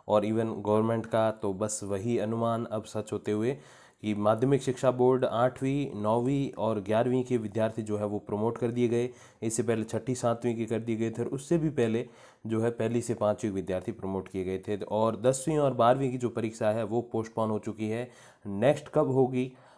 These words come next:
और, अ, जो अब ये जो सारे बच्चे जो प्रमोट किए गए हैं,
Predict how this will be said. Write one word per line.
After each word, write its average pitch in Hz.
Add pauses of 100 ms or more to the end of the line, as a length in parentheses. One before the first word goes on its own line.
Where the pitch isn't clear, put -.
और, 104
अ, 104
जो 113
अब 117
ये 123
जो 123
सारे 117
बच्चे 120
जो 113
प्रमोट 113
किए 123
गए 117
हैं, 113